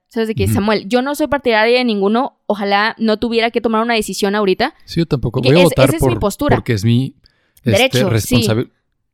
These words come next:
Speaker 2: derecho. Bueno, sí es mi, tengo derecho a votar, pero voy a votar porque,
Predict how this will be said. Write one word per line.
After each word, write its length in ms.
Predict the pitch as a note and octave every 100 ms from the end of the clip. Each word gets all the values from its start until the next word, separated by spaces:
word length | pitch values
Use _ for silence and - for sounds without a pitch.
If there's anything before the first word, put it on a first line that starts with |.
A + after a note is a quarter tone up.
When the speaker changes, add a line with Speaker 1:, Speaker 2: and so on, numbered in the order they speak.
| _ _
Speaker 2:
derecho. 480 | - G2+ B2 - C3
Bueno, 320 | - C3+ A2+ G#2+
sí 140 | -
es 80 | C3+
mi, 120 | D#3
tengo 220 | D3 C3
derecho 260 | C#3 C#3 C3+
a 20 |
votar, 320 | B2+ C#3 - - _ _ -
pero 140 | - A2+
voy 100 | B2
a 40 |
votar 340 | B2 A#2 A#2 -
porque, 560 | C#3 E3 - A#2+ C#3